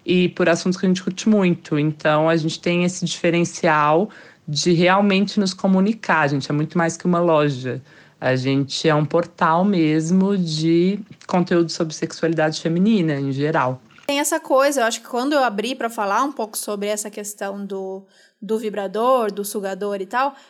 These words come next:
Speaker 2: veio muita mensagem de mulher, de menina mais jovem, mas também mais velha, dizendo: "Eu tenho muita vergonha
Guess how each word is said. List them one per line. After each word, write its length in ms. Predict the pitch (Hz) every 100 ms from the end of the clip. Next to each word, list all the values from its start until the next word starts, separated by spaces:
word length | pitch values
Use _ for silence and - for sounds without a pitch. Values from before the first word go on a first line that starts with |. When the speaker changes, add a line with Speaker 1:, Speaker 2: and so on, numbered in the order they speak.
| _
Speaker 2:
veio 380 | - 220 247 254
muita 380 | 269 269 330 370
mensagem 800 | 330 339 - 226 240 277 311 330
de 120 | 302
mulher, 540 | 302 311 254 208 247 294
de 120 | 254
menina 560 | 262 247 226 262 311 269
mais 180 | 247
jovem, 380 | 247 214 214 269
mas 140 | 226 220
também 260 | 240 220
mais 220 | 269 294 233
velha, 300 | 208 240 269
dizendo: 400 | 240 240 233 226
"Eu 80 |
tenho 240 | 226 254 269
muita 320 | 254 254 330
vergonha 800 | 302 302 269 214 190 202 269 381